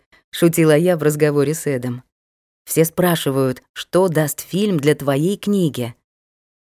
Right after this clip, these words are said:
Но вот на полке в моем кабинете рядом с английским изданием стоят переводы на французский, эстонский, китайский, иврит и другие языки. Фильм — еще один перевод,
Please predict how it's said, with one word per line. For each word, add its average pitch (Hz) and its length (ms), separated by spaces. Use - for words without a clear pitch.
Но 139 140
вот 160 200
на 143 120
полке 151 360
в 127 40
моем 135 320
кабинете 135 560
рядом 127 300
с - 80
английским 135 560
изданием 127 540
стоят 135 420
переводы 135 420
на 127 120
французский, 127 720
эстонский, 139 680
китайский, 135 800
иврит 143 540
и 135 100
другие 127 460
языки. 127 580
Фильм — 175 480
еще 160 440
один 147 300
перевод, 143 500